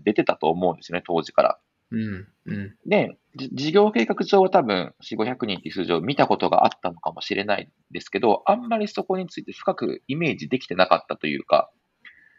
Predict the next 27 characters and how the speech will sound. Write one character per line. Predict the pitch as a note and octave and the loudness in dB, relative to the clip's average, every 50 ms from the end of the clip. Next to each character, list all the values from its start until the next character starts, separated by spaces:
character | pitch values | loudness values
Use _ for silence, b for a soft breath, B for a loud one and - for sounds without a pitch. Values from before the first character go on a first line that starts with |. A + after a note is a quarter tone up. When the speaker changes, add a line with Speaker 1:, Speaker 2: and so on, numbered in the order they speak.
| _ | _
Speaker 2:
う | C3 B2+ | -4 -2
ん。 | A#2+ A#2 G#2+ | -2 0 0
Speaker 1:
あ | G2 | 0
の、 | F2+ E2+ E2 E2 E2+ E2+ - - | 0 0 0 0 0 -2 -2 -4
ま | A2 | -6
あ、 | - | -4
自 | F2+ G2+ A2+ | -2 -4 -2
分 | A#2 F#3+ A3 A#3 A#3 | -2 -2 -4 -4 -4
が | A#3 | -6
四 | - - F3+ | -4 -2 0
五 | F3+ G3 | 0 0
百 | G3 G#3+ - - | 0 -2 -2 -2
人 | F#3 D3 G2+ | -2 -2 -2
の | E2+ - | -4 0
会 | - G2 F#2 | 2 2 2
社 | - - | 2 0
で | F2 | -4
働 | - - F#2 - G#2 A#2 C#3+ C#3 | -4 -6 -2 0 2 2 4 2
い | C3 | 2
た | - - | 2 0
こ | - - | 0 2
と | - G2 | 0 2
が | F#2 F2 | 2 2
な | F2+ F2+ | 4 2
い | F2 F#2 | 2 0
ん | - D#2 | 0 0
で、 | E2 D#2 D#2+ - - | 0 0 0 -4 -10